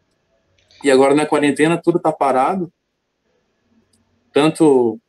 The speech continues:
não tem como ter aula, né, porque é aglomeração, mas a gente continua do mesmo jeito com conversa no WhatsApp, grupo, às vezes a gente faz chamada de vez em quando,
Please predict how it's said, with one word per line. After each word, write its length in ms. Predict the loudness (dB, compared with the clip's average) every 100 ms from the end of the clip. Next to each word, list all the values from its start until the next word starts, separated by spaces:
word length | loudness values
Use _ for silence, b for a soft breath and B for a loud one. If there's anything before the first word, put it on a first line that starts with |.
| _
não 180 | -4 -2
tem 200 | 0 0
como 200 | 0 -2
ter 100 | 0
aula, 220 | 2 2
né, 140 | 0 -2
porque 180 | 0
é 40 | 0
aglomeração, 800 | 2 0 0 -2 -2 -4 -4 -10 _ _ _ _ _ _ _ _
mas 260 | -4 -2
a 40 | -2
gente 220 | -4 -4
continua 340 | -6 -4 0
do 80 | 2
mesmo 260 | 2 2 4
jeito 340 | 4 2 -2
com 640 | -8 -8 -6 -6 -6 -8 -8
conversa 380 | -8 -2 -2 -2
no 60 | -6
WhatsApp, 680 | -10 -6 -2 -2 -6 -8 -6
grupo, 480 | -4 -2 -2 -2 -8
às 80 | -6
vezes 240 | -8 -8 -18
a 40 | -18
gente 200 | -16 -6
faz 180 | -4
chamada 380 | -4 -6 -4 -6
de 100 | -4
vez 180 | -4 -4
em 120 | -8
quando, 400 | -8 -6 -6 -10